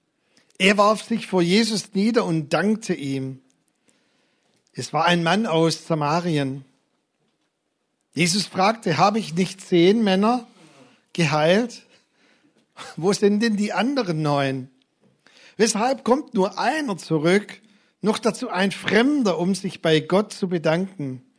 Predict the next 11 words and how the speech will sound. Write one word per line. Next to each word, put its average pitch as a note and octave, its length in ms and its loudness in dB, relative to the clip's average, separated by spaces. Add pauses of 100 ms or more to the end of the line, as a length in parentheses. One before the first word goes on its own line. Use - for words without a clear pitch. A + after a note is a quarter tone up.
(1000)
Zu E3+ 160 -2
dem E3 180 0
Samariter E3 640 -2
aber D3+ 220 -2
sagte - 420 -8
er, D#3+ 440 0 (680)
„Steh A3 300 0
wieder A3+ 220 2
auf, G3 380 4 (1040)
dein F#3+ 260 0
Glaube F#3+ 640 0